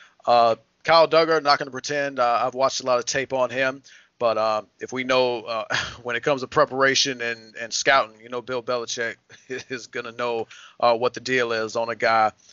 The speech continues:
before he takes him. So I'm gonna give him benefit of the doubt there. And the versatility that you mentioned, whether it be linebacker, safety,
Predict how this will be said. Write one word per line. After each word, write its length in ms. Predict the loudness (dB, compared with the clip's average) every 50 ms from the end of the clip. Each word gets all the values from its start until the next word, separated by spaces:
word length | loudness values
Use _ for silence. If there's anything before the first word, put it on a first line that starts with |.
| _ -14
before 300 | -12 -8 -4 -2 -2 -2
he 60 | -2
takes 320 | -2 0 0 0 0 0 -4
him. 140 | -6 -8
So 200 | -8 -6 -4 -4
I'm 100 | -4 -4
gonna 120 | -4 -4 -4
give 140 | -4 -6 -6
him 80 | -6
benefit 400 | -4 -2 -2 -2 -2 -4 -4 -6
of 100 | -4 -2
the 80 | 0 2
doubt 200 | 2 2 2 2
there. 280 | 4 4 4 4 2 -2 -8 -20 -18 -12 -10
And 120 | -8 -6
the 40 | -2
versatility 640 | 0 2 2 2 0 -2 0 0 2 2 2 0 0
that 220 | -2 -2 -2 -4
you 60 | -6
mentioned, 520 | -6 -6 -4 -4 -4 -4 -4 -8 -14 -18 -20 _ -6
whether 240 | -4 -2 0 0 -2
it 80 | -2
be 100 | -4 -6
linebacker, 580 | 0 2 4 4 4 4 4 2 2 2 -2 -4
safety, 540 | -2 0 2 0 0 0 -4 -4 -4 -6